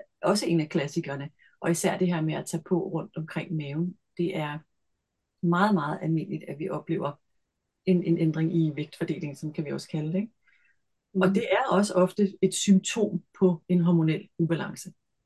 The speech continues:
Speaker 1: som kan være parret med, at vi i mange, mange år har haft denne her jojo-vægt, og har været på rigtig, rigtig mange forskellige slankekurer.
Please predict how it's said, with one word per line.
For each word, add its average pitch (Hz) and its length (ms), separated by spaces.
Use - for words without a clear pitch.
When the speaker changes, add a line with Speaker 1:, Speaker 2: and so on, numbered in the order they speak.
Speaker 1:
som 214 240
kan 202 180
være 156 280
parret 165 320
med, 156 300
at 170 220
vi 165 280
i 180 160
mange, 165 320
mange 160 220
år - 200
har 170 120
haft 160 280
denne 151 160
her 160 240
jojo-vægt, 156 560
og 165 80
har 170 120
været 156 240
på 180 60
rigtig, 165 320
rigtig 151 220
mange 151 200
forskellige 160 380
slankekurer. 156 600